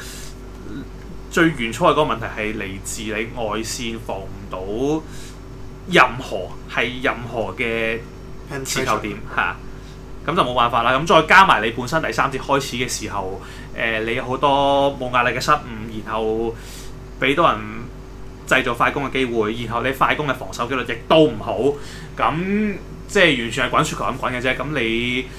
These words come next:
Speaker 1: 誒，人哋可以做到啲快攻嘅機會，然後你每一次都要入返 half court 去進攻，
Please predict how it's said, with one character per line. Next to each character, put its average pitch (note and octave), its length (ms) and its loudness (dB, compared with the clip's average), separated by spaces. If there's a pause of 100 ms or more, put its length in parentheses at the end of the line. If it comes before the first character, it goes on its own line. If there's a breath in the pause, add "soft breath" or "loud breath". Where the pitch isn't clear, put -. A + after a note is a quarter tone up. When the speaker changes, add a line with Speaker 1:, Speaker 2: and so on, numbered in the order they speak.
(520 loud breath)
Speaker 1:
誒， B2+ 140 0
人 A#2 240 -2
哋 C3 160 4
可 C3 260 4
以 F3 80 4
做 B2+ 140 0
到 C3 80 2
啲 D3 80 2
快 B2 160 4
攻 C#3 140 2
嘅 - 40 -6
機 C#3 140 2
會， A2+ 300 -2
然 G2+ 100 -8
後 A2+ 240 -2
你 A2+ 180 -2
每 B2 160 0
一 D#3+ 40 2
次 C#3 260 -4
都 C#3 160 0
要 A#2+ 180 -2
入 G2 60 -8
返 B2 260 2 (220)
half C3 280 2
court C3 280 -4
去 A2+ 80 -4
進 A2 100 -6
攻， A#2 200 -2